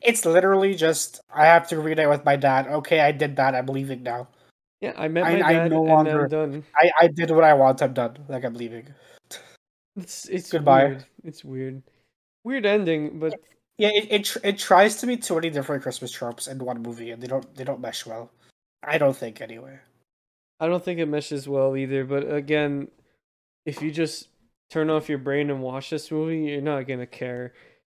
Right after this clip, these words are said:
Speaker 1: Yeah,
Speaker 2: It's,
Speaker 1: that's true.
Speaker 2: it's a very easy watch. Uh, th-,
Speaker 1: Yeah,
Speaker 2: we,
Speaker 1: that,
Speaker 2: we
Speaker 1: that, that
Speaker 2: somehow
Speaker 1: is true,
Speaker 2: managed to
Speaker 1: yes.
Speaker 2: talk about it for,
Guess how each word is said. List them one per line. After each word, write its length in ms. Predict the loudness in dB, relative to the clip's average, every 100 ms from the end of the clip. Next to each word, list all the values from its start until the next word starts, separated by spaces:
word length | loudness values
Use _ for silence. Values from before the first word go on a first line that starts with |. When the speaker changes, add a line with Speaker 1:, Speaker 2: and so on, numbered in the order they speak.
| _ _ _ _ -18
Speaker 1:
Yeah, 260 | -16 -10 -8
Speaker 2:
It's, 160 | -8
Speaker 1:
that's 60 | -6
true. 80 | -8
Speaker 2:
it's 160 | -2
a 80 | -4
very 400 | 0 2 4 2
easy 400 | 0 -4 -4 -6
watch. 680 | -4 -2 -2 -4 -10 -14 -16 _ _ _ _ _ _ -4
Uh, 60 | -4
th-, 140 | -4 -2
Speaker 1:
Yeah, 120 | 0
Speaker 2:
we, 80 | 2
Speaker 1:
that, 160 | 0
Speaker 2:
we 100 | 0
Speaker 1:
that, 40 | 0
that 40 |
Speaker 2:
somehow 360 | 4 6 8 6
Speaker 1:
is 40 | 4
true, 80 | 4
Speaker 2:
managed 340 | 2 2 0
to 60 | -2
Speaker 1:
yes. 100 | 0
Speaker 2:
talk 280 | 0 0
about 300 | 0 2 2 2
it 100 | -2
for, 380 | -2 -4 -4